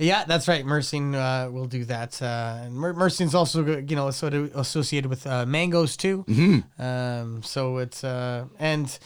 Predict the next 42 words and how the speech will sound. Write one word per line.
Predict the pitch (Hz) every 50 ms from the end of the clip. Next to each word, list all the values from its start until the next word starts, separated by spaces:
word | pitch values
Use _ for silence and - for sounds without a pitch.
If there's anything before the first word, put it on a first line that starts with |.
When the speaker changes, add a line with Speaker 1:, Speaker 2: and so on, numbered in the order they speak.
| - - - - _
Speaker 1:
there | - 139 127
has | 139 143 147 -
been | 156 151 143 131
some, | - - 151 143 143 143 143
uh, | 139 139 139 139 139 135
you | 135 131
know, | 143 139
talks | 135 - 139 131 -
about | - 135 123
myrcene, | 131 139 135 135 - 139 135 135 135 135 135 131 131 - 196
uh, | - 127 123 123 123 131 180 196 170 151
playing | - 208 214 202 180 170
into, | 170 170 160 - 175 170 165
like, | 160 156 151 147 -
the, | 151 139 127 -
the | - 156
couch | 131 - 151 151 147 -
lock | 160 143 131
sedative | - - 151 143 143 147 160 170 160
effect | 147 127 - 156 151 -
of | 170 156
cannabis, | - 151 151 170 175 180 147
but | - - 135
it's | 127 120 - -
not | 156 156 143 139 135 -
always | 131 127 135 135 139 147 147 139
gonna | 131 165 165 160
be, | 151 135 160 165
do | 151 135 156 156 156
that. | 151 170 180 208
Speaker 2:
That's | 143 - 78 - -
right. | - 110 110 98 - - _ _
Speaker 1:
Um, | - 131 131 127 127 127 127 127 123 120 120 123
so | 123 - 131
it | 127
just, | 127 120 - - -
it | 143 143 135
depends | 127 127 131 131 127 120
on | 123 120
the | 120 120 120
other | 120 123 120
terpenes | - - 127 123 - - 117 113 113 113 - -